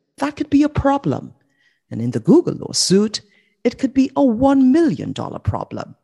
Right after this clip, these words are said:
Advertisers should also remember that some hosts ad-lib. And although ad-libbing may improve the flow of an ad, it can also cause legal issues.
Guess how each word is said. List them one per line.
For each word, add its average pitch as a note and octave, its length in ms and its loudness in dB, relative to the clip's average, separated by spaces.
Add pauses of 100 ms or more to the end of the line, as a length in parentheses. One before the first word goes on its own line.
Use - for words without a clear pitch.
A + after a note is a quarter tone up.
(960)
Advertisers - 760 -8
should F3 180 -2
also F#3+ 340 0
remember A3+ 480 -2
that A#3+ 240 -10
some D#4+ 340 -2
hosts C#3+ 380 -2 (100)
ad-lib. F3+ 560 -4 (720)
And - 100 -10
although D#3 380 2
ad-libbing B2+ 640 -4
may C#3+ 140 0
improve D3 380 -2
the B2+ 100 -6
flow F#3+ 380 -2
of A3+ 100 -6
an G2+ 120 -6
ad, C3+ 380 -6 (500)
it F#4 120 -2
can F#4+ 140 0
also B2+ 360 -6
cause - 400 -4
legal G3 240 4
issues. D3+ 720 -2